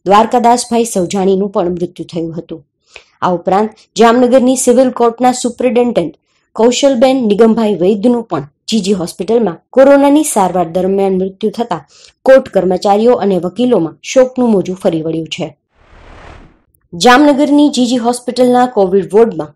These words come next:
કોરોના પ્રોટોકોલ મુજબ દર્દીઓના સગાઓને પ્રવેશ આપવામાં આવતો નથી. વોર્ડની બહાર દર્દીઓના સગા બેસી શકે કે સમય પસાર કરી શકે તેવી કોઈ વ્યવસ્થા અત્યાર સુધી ન હતી, જેને પગલે કોરોનાના દર્દીઓના સગાઓને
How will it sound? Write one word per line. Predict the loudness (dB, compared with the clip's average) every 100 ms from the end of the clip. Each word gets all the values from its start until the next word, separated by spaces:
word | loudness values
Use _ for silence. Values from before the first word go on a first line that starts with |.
| _
કોરોના | 2 4 6 4 2
પ્રોટોકોલ | 2 2 2 2 2
મુજબ | 2 2 0
દર્દીઓના | 2 0 0 -2 -2 -4
સગાઓને | -6 -4 0 0 0
પ્રવેશ | 0 2 4 2 0
આપવામાં | -4 -4 -4 -4 -6
આવતો | -10 -12
નથી. | -12 -14 -20 _ _ _ _ _ -20 -10 2
વોર્ડની | 4 4 2 0
બહાર | 0 0 -2 _ _
દર્દીઓના | 0 0 0 0 0 -2
સગા | -2 0 0
બેસી | -2 -4 -6
શકે | -6 -6 -8 -10 _ _
કે | -2 -2 -2
સમય | 0 2 2
પસાર | 0 -4 -2 -2
કરી | 0 -2
શકે | -2 -6 -10 -14 _ _
તેવી | -2 -2
કોઈ | 0 2 2
વ્યવસ્થા | 2 0 -2 -6 -6
અત્યાર | -6 0 0
સુધી | 0 -6 -2 0
ન | 0
હતી, | -4 -12 -16 -20 _ _ _
જેને | -4 -4
પગલે | -2 -4 -4 -8
કોરોનાના | 2 4 6 4 2 0
દર્દીઓના | 0 0 0 -2 0 -2
સગાઓને | -4 -4 -2 -2